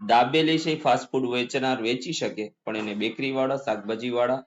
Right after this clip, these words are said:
મદદ કરે છે. ચોકલેટ દુકાનદાર અને કારખાનાવાળા વેચી શકે તો કારખાનાવાળા અને પશુપાલક.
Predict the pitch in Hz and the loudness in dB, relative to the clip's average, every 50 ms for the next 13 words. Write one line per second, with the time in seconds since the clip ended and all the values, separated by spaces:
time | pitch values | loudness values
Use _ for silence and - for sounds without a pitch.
0 | _ 104 101 104 98 95 87 - - 95 92 104 110 - - 143 - _ _ _ | _ -10 -8 -6 -6 -8 -8 -6 -6 -4 -4 -4 -6 -8 -10 -16 -20 _ _ _
1 | _ - _ _ _ _ _ - - 135 160 - 160 147 131 131 131 - - _ | _ -20 _ _ _ _ _ -2 0 2 2 2 2 0 0 0 -2 -4 -10 _
2 | _ _ _ 113 117 117 117 - 147 147 147 147 151 147 139 135 123 113 107 - | _ _ _ -6 -6 -4 -2 0 0 0 0 0 0 2 2 0 -2 -4 -4 -4
3 | 117 104 104 - 131 120 127 127 127 127 123 123 123 131 139 156 156 139 131 123 | -4 -4 -4 -4 -4 -2 -2 0 0 0 0 0 -2 -4 -4 -6 -8 -8 -8 -8
4 | 107 - 104 98 - 104 - 104 107 117 - - 135 131 131 123 123 120 120 - | -8 -6 -8 -8 -10 -8 -4 -2 -2 -2 -2 -4 -4 -2 0 0 0 0 0 -2
5 | - - _ _ _ _ _ - 104 104 101 - - 110 - - 98 92 80 - | -4 -8 _ _ _ _ _ -10 -8 -8 -8 -6 -8 -8 -8 -8 -10 -10 -8 -8
6 | 78 82 85 - | -8 -8 -10 -12